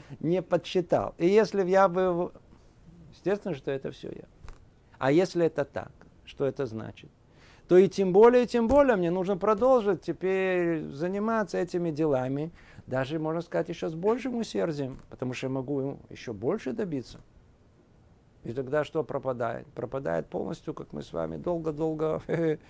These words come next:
разбирали, вся связь с Творцом. Вся, все то, что называется упование, все, что называется вера, все как будто и не было. <laughs> «Ха-ха», скажет Йецер Гара, дурное побуждение. Но этого же я и хотел.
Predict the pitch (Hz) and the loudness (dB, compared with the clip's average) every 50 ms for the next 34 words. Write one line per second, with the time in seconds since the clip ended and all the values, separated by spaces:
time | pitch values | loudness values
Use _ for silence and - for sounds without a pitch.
0 | - - - - - - 143 147 135 135 143 151 156 165 170 170 165 151 - - | -20 -20 -20 -14 -4 -2 0 0 0 0 0 2 2 4 4 2 2 0 -4 -6
1 | - - - - - - - - 180 180 170 170 - 151 165 160 156 156 156 - | -12 -18 -20 -20 -20 -10 -4 0 0 0 0 -2 -4 -4 -2 -2 -2 -2 -6 -10
2 | - - - - 156 147 135 - - - - - - - - - _ _ _ _ | -18 -20 -12 -8 -8 -8 -8 -10 -12 -14 -14 -14 -16 -20 -20 -20 _ _ _ _
3 | _ _ _ _ - - - 180 190 180 160 - - 190 196 175 - - 151 - | _ _ _ _ -16 -12 -10 -8 -8 -8 -8 -6 -4 -4 -4 -4 -4 -8 -10 -10
4 | - 156 135 139 156 160 156 - - 120 - 123 131 139 156 180 190 190 180 180 | -10 -10 -8 -4 -4 -4 -4 -4 -6 -8 -6 -6 -4 -2 -2 -2 -4 -4 -6 -10
5 | - - - - - - - - - - - - - - 139 - - - 120 120 | -12 -14 -16 -16 -14 -14 -14 -14 -18 -20 -20 -16 -16 -16 -16 -16 -16 -18 -14 -12
6 | 135 175 180 180 175 147 - 151 139 - 151 139 143 143 - - 131 127 127 147 | -8 -8 -8 -8 -10 -12 -14 -10 -6 -4 -4 -4 -4 -4 -4 -4 -4 -4 -2 -2
7 | 175 196 175 180 170 156 131 - - - 170 - - 190 196 104 98 95 92 - | -2 -2 -2 0 0 0 -2 -2 -4 -6 -6 -4 -4 -4 -4 -2 -2 -4 -4 -6
8 | - - - 147 131 131 131 - 135 131 120 - 131 123 123 123 120 131 127 120 | -8 -6 -4 -4 -4 -6 -6 -6 -8 -8 -6 -6 -6 -6 -4 -2 -2 -2 -2 -2
9 | 120 117 127 127 120 - - 131 127 123 127 117 117 113 117 - - - - - | -4 -8 -6 -8 -8 -8 -8 -8 -8 -8 -10 -10 -8 -8 -8 -8 -10 -12 -16 -16
10 | - - - 117 113 120 120 131 127 123 117 127 131 131 - - - 131 135 - | -16 -12 -8 -6 -4 -4 -4 -6 -6 -8 -6 -6 -6 -6 -6 -8 -10 -12 -10 -8
11 | - 165 - - | -8 -8 -8 -10